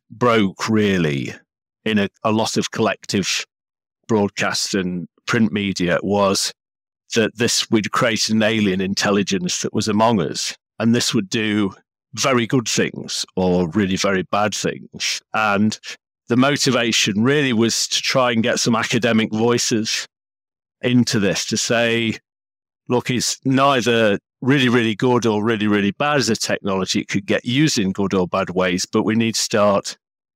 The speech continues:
understanding what it is and what it can do and how people are using it."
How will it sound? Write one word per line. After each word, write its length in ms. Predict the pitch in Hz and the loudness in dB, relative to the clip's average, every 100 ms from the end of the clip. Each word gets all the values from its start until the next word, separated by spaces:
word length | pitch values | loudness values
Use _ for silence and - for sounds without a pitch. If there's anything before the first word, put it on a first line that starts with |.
| - | 0
understanding 920 | 120 104 - 117 110 98 95 95 92 _ _ - | 2 2 2 0 2 2 0 -2 -6 _ _ 0
what 180 | 117 | 0
it 120 | 107 - | 0 -2
is 260 | 101 92 | -2 -2
and 100 | 95 | -2
what 160 | 101 98 | -2 -2
it 140 | - | -4
can 280 | - 98 104 | -4 0 0
do 280 | 107 110 90 | 0 0 0
and 100 | 90 | 0
how 240 | 113 107 | -2 -2
people 360 | - 107 - 95 | -2 -4 -2 -2
are 160 | 92 101 | 0 -2
using 240 | 101 87 | -2 -4
it." 300 | - 64 - | -6 -8 -10